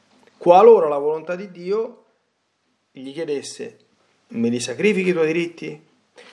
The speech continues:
Me lo dai tuo figlio o tua figlia per diventare suora di clausura o per entrare in monastero o per andare in convento o per diventare prete se lo metto?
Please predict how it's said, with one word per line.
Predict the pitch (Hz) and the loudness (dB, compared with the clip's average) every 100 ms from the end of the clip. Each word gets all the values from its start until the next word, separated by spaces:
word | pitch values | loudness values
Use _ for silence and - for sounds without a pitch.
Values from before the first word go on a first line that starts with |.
| _ _ _ - | _ _ _ -8
Me | 123 | -2
lo | 120 | 2
dai | 147 196 190 | 4 4 2
tuo | 185 180 | -2 -4
figlio | 185 190 180 170 | -4 -6 -6 -4
o | 160 156 151 | -2 -2 -4
tua | 151 139 | -6 -10
figlia | 156 156 147 139 | -12 -14 -12 -10
per | 135 | -10
diventare | 131 135 131 147 135 | -12 -14 -10 -10 -8
suora | 139 139 | -8 -8
di | 135 | -8
clausura | 135 131 151 156 139 | -10 -10 -10 -8 -6
o | 131 | -6
per | 131 135 | -8 -12
entrare | 131 139 139 | -12 -10 -10
in | 131 | -10
monastero | 131 131 - 139 147 135 127 | -10 -12 -8 -4 -2 -2 -4
o | 127 | -6
per | 127 135 131 | -6 -8 -6
andare | 131 135 131 | -8 -8 -8
in | 127 | -8
convento | 123 123 139 143 123 | -10 -6 -6 -6 -8
o | 123 | -12
per | 127 | -10
diventare | 135 135 139 131 | -10 -6 -6 -6
prete | 127 143 143 135 | -6 -6 -6 -8
se | 123 | -10
lo | 127 | -8
metto? | 143 156 - 143 139 | -8 -8 -10 -14 -14